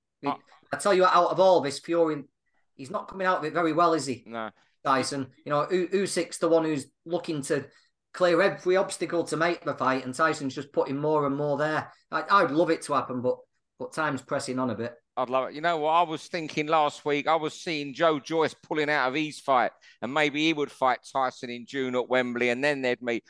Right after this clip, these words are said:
Speaker 1: But we've all got these all sort of agendas in our own mind, I think. But no,
Speaker 2: You broke
Speaker 1: um,
Speaker 2: the, broke the rule of bell to bell then.
Speaker 1: Yeah. You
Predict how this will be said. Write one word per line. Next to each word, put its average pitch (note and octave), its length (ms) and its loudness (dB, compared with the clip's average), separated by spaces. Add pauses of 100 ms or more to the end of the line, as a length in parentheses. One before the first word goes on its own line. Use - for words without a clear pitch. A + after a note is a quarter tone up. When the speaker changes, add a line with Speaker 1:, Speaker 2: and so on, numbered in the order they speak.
(160)
Speaker 1:
But D3 80 0
we've E3+ 120 2
all F#3 200 4
got D#3+ 200 2
these D3+ 260 -4
all E3 220 -2
sort C#3+ 340 -4
of C#3 80 2
agendas D3 580 0
in C#3 100 0
our C#3+ 120 2
own C#3+ 140 2
mind, D#3 320 2
I B2+ 80 2
think. A#2 320 -8 (320)
But C#3 200 4
no, C#3 180 4
Speaker 2:
You C3+ 60 4
broke G#3 140 8
Speaker 1:
um, - 80 2
Speaker 2:
the, E3 120 4 (200)
broke G#3+ 200 6
the F3 100 6
rule G#3 300 6
of D#3+ 200 2 (160)
bell F#3+ 200 4
to D#3+ 120 -2
bell F#3 240 4
then. D3+ 220 2 (320)
Speaker 1:
Yeah. C3+ 220 2 (1080)
You C3 180 -10